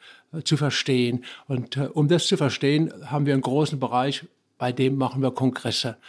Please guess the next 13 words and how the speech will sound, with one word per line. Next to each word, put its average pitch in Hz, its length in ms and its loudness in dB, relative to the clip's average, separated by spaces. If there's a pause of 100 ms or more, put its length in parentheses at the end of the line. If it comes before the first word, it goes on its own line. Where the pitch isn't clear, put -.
(160)
Da 143 100 -2
lernen 143 520 2
wir. 117 320 0
Also 139 280 0
da 131 140 0
sind 147 180 2
die 131 140 0
Autobauer, 139 600 0
da 131 80 2
sind 127 160 0
die 127 80 0
Zulieferer 147 480 2
dabei. 127 400 0